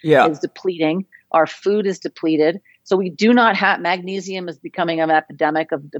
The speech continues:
Speaker 2: of people being depleted from magnesium. So we need to,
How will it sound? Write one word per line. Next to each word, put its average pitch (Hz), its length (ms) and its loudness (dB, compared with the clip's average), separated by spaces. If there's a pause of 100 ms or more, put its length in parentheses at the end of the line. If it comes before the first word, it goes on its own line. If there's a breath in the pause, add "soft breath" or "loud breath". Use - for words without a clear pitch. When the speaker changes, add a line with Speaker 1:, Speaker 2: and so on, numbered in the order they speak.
(280)
Speaker 2:
of 147 220 2
people 156 240 -6
being 156 240 -2
depleted 156 420 0
from 156 100 -2
magnesium. 147 640 0 (300 loud breath)
So 196 160 0
we 208 180 4
need 247 420 2
to, 208 380 2